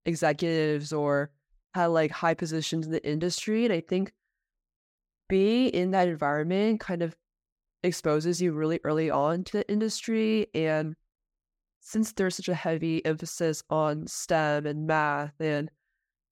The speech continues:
doing well in those subjects, I think it's something that a lot of kids,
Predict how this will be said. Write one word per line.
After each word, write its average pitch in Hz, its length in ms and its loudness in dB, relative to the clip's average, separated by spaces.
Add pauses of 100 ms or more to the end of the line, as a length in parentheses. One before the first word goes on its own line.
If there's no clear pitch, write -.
doing 185 260 2
well 165 180 6
in 165 80 0
those 151 180 -2
subjects, 175 640 0
I 160 120 0
think 160 340 -2
it's 151 140 -6
something 156 320 -2
that 156 160 2
a - 20 4
lot 143 320 2
of 143 140 -6
kids, 143 440 -4